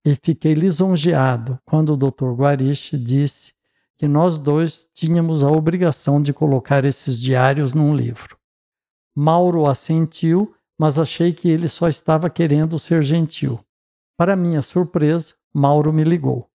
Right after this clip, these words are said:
Disse que já tinha conversado com uma pessoa muito querida, Luciana Medeiros, e que ela prontamente aceitou o desafio. O livro teria como espinha dorsal os três diários, o dele, o da Luciana e o meu,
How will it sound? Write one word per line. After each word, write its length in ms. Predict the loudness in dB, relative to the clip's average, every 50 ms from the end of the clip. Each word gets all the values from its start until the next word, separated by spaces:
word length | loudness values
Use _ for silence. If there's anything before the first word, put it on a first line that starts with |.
| _ _ _ _ _ _ _ _
Disse 340 | 0 2 2 2 0 -4 -6
que 120 | -4 -2 0
já 180 | 0 0 0
tinha 220 | 0 -2 -2 -2 0
conversado 720 | 0 0 0 2 0 0 0 0 0 0 0 0 -2 -4
com 120 | 0 0
uma 160 | 2 2 2 0
pessoa 440 | 0 -2 -2 -2 -2 0 0 2
muito 340 | 2 2 0 0 -2 -4 -4
querida, 560 | _ 0 0 2 2 0 0 0 -4 -10 -16 -18 _ _ _ _ _ -2
Luciana 480 | -2 -2 -2 -2 0 0 2 2 2
Medeiros, 720 | 2 0 0 0 0 0 0 0 -2 -6 -10 _ -20 -20 _ _ _ _ _ _ _ _ _ -2
e 80 | -2 -2
que 160 | 0 0 2
ela 200 | 2 2 2 0
prontamente 800 | 0 0 0 0 0 0 0 0 2 2 2 2 0 0 0 -2
aceitou 560 | -4 -2 0 0 0 -2 0 0 0 0 2
o 60 | 0
desafio. 640 | 0 0 0 0 0 -2 -4 -10 _ -12 -12 -12 -12 -16 _ _ _ _ _ _ _ _ _ _
O 80 | 0 2
livro 400 | 2 4 2 2 2 0 -2 -2
teria 340 | 0 -2 0 2 0 0 0
como 240 | 0 -2 0 0
espinha 440 | -2 -2 -4 -6 -6 -4 -2 -2 -2
dorsal 760 | 0 -2 -2 -4 -4 -6 -6 -2 0 2 2 0 -2 -6 -10 _ _ _ _ _ -4
os 180 | -4 -4 -4 -2
três 420 | -2 0 2 2 2 0 -2 -2
diários, 640 | -2 -2 0 0 -2 -4 -8 -12 -16 _ -20 -20 _ _
o 140 | -2 -2 -2 0
dele, 560 | 2 0 2 2 2 2 2 0 -2 -4 -4 _ _ _
o 120 | -4 0
da 120 | 0 0 0
Luciana 800 | 0 -2 -4 -6 -8 -4 -2 0 2 2 2 2 2 2 0
e 140 | 2 2 2 2
o 60 | 2
meu, 360 | 2 2 2 2 0 -4